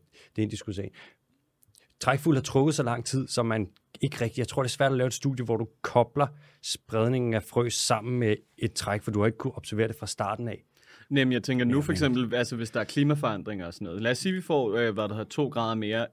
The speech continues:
Speaker 2: øh, du ved, i, lad os sige, øh, den, den, den sydligste del af, hvad man vil definere som Nordeuropa.
Speaker 1: Mhm.
Speaker 2: Hvis det bliver varmere og varmere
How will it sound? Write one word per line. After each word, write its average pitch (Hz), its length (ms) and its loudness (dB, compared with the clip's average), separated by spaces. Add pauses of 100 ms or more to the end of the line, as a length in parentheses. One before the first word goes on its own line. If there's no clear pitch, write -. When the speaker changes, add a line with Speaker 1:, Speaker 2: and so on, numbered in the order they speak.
Speaker 2:
øh, 113 340 -4
du 110 60 -6
ved, 82 180 -6 (100)
i, 92 380 -8
lad 104 80 -6
os 98 80 -8
sige, 110 220 -4 (840)
øh, 104 540 0 (520)
den, 117 360 -2 (220)
den, 120 160 0
den 123 200 -2
sydligste 151 520 0
del 120 280 -2
af, 113 60 -2
hvad 110 200 -4
man 98 180 -8 (140)
vil 107 220 -4
definere 113 380 -4
som 113 120 -4
Nordeuropa. 95 560 -6 (180)
Speaker 1:
Mhm. 110 240 -2 (960)
Speaker 2:
Hvis 127 120 -2
det 151 120 -2
bliver 156 120 4
varmere 123 460 2
og 104 180 -6
varmere 117 400 -2